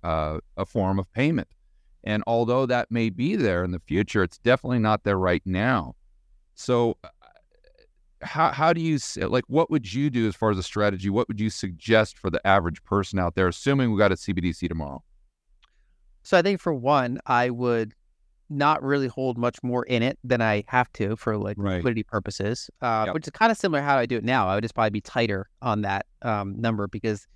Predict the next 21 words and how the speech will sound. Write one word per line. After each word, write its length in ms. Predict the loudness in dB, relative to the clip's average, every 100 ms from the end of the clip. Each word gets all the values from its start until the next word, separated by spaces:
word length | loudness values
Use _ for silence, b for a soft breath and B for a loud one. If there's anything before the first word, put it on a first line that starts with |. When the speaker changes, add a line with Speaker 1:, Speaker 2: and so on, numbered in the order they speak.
| _ _ _
Speaker 2:
that 140 | -2 2
I 80 | 4
already 180 | 4 4
can, 160 | -2 -4
it's 160 | -2
like, 180 | -2 -2 -6 _
in 120 | -6
some 180 | 0 2
ways, 220 | 2 2
that 160 | 2 2
money's 240 | 0 0
already 180 | 0 0
not 240 | 0 -2 0
yours. 480 | 0 0 -4 -10 -2
You're, 220 | 0 0
you're 180 | 0 0
like, 260 | 2 0 -2
uh, 180 | -6 -6 -4
you 160 | -2
know, 80 | 0
you're, 340 | 0 0 -2